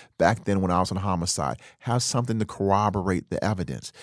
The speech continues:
If you no longer have the cell phone, you couldn't triangulate the cell phone, and you can't put him there at the location for the cell phone, you're relying on one person who's given four different statements.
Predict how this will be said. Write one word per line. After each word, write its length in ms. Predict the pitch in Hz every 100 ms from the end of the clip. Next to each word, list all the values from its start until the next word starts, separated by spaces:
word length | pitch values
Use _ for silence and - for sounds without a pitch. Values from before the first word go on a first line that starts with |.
| -
If 180 | 110 -
you 60 | 110
no 180 | 107 120
longer 360 | 127 127 117
have 160 | 123 107
the 80 | 107
cell 280 | 98 98 98
phone, 280 | 87 87
you 60 | 90
couldn't 240 | - 117
triangulate 760 | - 107 101 76 110 117 101 87
the 80 | -
cell 300 | - 76 -
phone, 280 | 73 73 78 - -
and 100 | 107
you 60 |
can't 320 | - 143 110
put 260 | - - -
him 280 | - 123 101
there 260 | 104 110
at 100 | 98
the 80 | 87
location 520 | 82 85 - 110 117
for 100 | -
the 80 | 95
cell 300 | - 107 110
phone, 220 | - 90 - - -
you're 140 | 104 123
relying 340 | 120 113 110
on 180 | 98 95
one 220 | 101 123
person 360 | - 117 - 101
who's 60 |
given 220 | 101 98
four 320 | 98 - 107 104
different 320 | 101 - -
statements. 500 | - 82 67 65